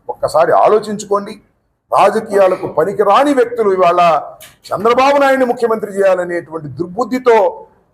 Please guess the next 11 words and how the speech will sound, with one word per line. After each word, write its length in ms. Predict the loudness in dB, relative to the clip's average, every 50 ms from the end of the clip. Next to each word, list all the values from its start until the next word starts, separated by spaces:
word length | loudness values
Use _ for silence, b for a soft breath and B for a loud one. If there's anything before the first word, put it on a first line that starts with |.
| _ _
మరి 120 | -6 -4
రాజకీయాల్లోకి 760 | -2 0 0 0 0 -2 -4 -2 0 0 2 2 0 -2 -2 -4
వచ్చి 360 | -6 -6 -8 -12 -12 -12 -14 -18 _ _ _ _ _ _ _ _ 0
పార్టీని 520 | 2 4 4 2 2 -2 0 0 0 2
తాకట్టు 380 | 2 0 2 0 -2 -8 -8 -6
పెట్టి, 460 | -8 -8 -8 -8 -12 -14 -14 -16 -20 _ _ _ _ _ _ _ -2
కులాన్ని 400 | 2 2 4 4 2 2 0 0
తాకట్టు 400 | 2 0 2 0 -2 -4 -4 -6
పెట్టి 560 | -6 -6 -6 -4 -6 -6 -6 -6 -10 -14 -20 -20 _ _ _ -14
మోసం 440 | -4 0 2 2 2 2 0 -2 0 0
చేస్తున్నటువంటి 920 | 0 0 0 -2 -2 -2 -2 -2 -2 -2 -4 -4 -4 -6 -6 -6 -8 -8 -10